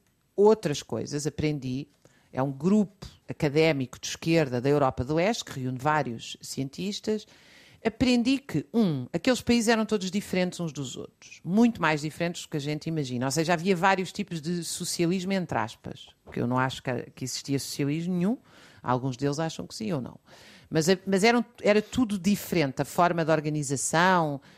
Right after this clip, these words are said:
uns é mais em autogestão, outros com mais ditadura, outros com mais, eh, menos ditadura, mas sendo que todos eram. Mas isto para dizer que,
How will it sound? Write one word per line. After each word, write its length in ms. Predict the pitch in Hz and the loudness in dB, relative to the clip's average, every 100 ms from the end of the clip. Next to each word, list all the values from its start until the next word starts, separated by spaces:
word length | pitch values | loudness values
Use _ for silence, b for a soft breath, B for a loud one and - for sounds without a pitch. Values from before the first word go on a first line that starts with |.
| b | b
uns 160 | 156 151 | -4 0
é 60 | |
mais 260 | 156 151 151 | 2 2 2
em 80 | 147 | 2
autogestão, 840 | 139 - 127 - - 160 170 151 | 0 -2 -6 -4 2 4 4 2
outros 220 | 139 - | 0 -2
com 140 | - | -4
mais 260 | 131 131 123 | -2 0 -2
ditadura, 640 | 131 117 131 139 180 170 | -4 -2 0 2 4 4
outros 280 | 143 139 - | 4 2 -2
com 180 | - 135 | -6 -4
mais, 540 | 135 139 131 127 123 - B B B 101 | 0 2 2 -2 -6 -14 B B B -16
eh, 760 | - - - - - - 147 - | -12 -10 -10 -16 -18 -12 -10 -8
menos 320 | 165 180 175 | -2 0 0
ditadura, 580 | 147 165 196 190 240 247 | -2 -2 0 2 4 2
mas 180 | 156 117 | 2 -2
sendo 300 | - 139 131 | -4 -4 -4
que 100 | - | -6
todos 280 | 160 143 123 | -4 -4 -6
eram. 280 | - - - _ _ _ _ _ _ _ _ - | -12 -16 -20 _ _ _ _ _ _ _ _ -8
Mas 360 | 196 208 202 - | 2 2 2 -2
isto 280 | 208 208 - | -4 -4 -2
para 80 | 208 | -4
dizer 240 | - 196 | 0 -2
que, 180 | 196 - | -2 -8